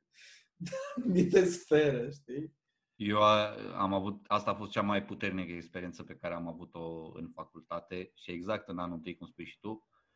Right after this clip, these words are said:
Speaker 2: exact pe subiectul ăsta. Pentru că eu m-am lovit de teatru în a, în clasa a doisprezecea. Am copilărit în Alexandria, unde am văzut un spectacol de teatru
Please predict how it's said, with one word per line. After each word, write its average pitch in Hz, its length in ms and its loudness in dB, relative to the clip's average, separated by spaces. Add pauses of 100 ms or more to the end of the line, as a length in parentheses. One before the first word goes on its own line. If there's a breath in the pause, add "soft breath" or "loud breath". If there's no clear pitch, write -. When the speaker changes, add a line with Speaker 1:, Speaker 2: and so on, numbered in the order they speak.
(800)
Speaker 2:
exact 127 440 2
pe 139 100 -4
subiectul 120 480 -2
ăsta. - 360 -10
Pentru 127 320 0
că 135 280 2 (480)
eu 151 180 8
m-am 185 140 8
lovit 170 200 6
de 170 80 6
teatru 165 280 4
în 156 80 4
a, 139 280 6
în 107 120 2
clasa 131 260 4
a 113 40 8
doisprezecea. 87 800 0
Am 101 100 2
copilărit 110 580 2
în 120 100 2
Alexandria, 123 680 6
unde 117 320 6
am 110 120 6
văzut 113 320 0
un 131 140 8
spectacol 123 500 4
de 104 80 2
teatru 127 640 2